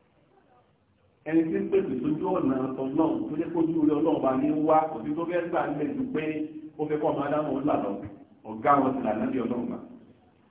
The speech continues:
Al-anbiya wal mursalun, alayhi salatu wa salam. Pàápàá jùlọ ànábì ó mọ̀ wá, tó kàgbò ju wa pátápátá tọ́lọ̀ rántí wa yìí. Sallallahu ta'ala alayhi wa sallam.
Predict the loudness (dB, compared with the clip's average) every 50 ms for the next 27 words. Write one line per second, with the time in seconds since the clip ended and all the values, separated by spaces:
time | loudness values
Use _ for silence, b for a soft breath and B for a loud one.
0 | _ -12 -6 -4 -2 -2 0 0 0 2 2 2 0 0 -2 -4 -4 -6 -6 -8
1 | -10 -8 -8 -8 -8 -8 -8 -12 -14 -18 -20 -20 -20 -14 -10 -8 -6 -4 -4 -4
2 | -6 -6 -4 -4 -4 -6 -6 -10 -12 -14 -14 -14 -16 -16 -16 -18 -20 -20 _ _
3 | _ _ _ _ _ _ _ _ _ _ _ _ _ _ _ _ _ _ _ _
4 | _ _ _ _ _ _ _ -10 -4 -2 -2 0 0 0 -2 -2 -2 -2 -2 -2
5 | 0 -2 -2 -4 -4 -4 -2 -2 0 0 0 0 0 -2 -2 -2 -4 -4 -6 -8
6 | -12 -16 -18 -16 -16 -12 -8 -6 -6 -6 -6 -6 -8 -8 -6 -6 -6 -4 -4 -4
7 | -4 -4 -4 -4 -4 -4 -4 -4 -4 -4 -4 -6 -6 -6 -6 -6 -6 -8 -8 -8
8 | -10 -14 -18 -20 -20 -20 -20 -20 -20 _ _ _ _ _ _ _ _ _ _ _
9 | _ _ _ _ _ _ _ _ _ _ _ _ _ -12 -8 -6 -4 -2 -2 -2
10 | -4 -4 -6 -8 -8 -8 -8 -8 -8 -8 -10 -10 -12 -12 -14 -14 -14 -14 -14 -16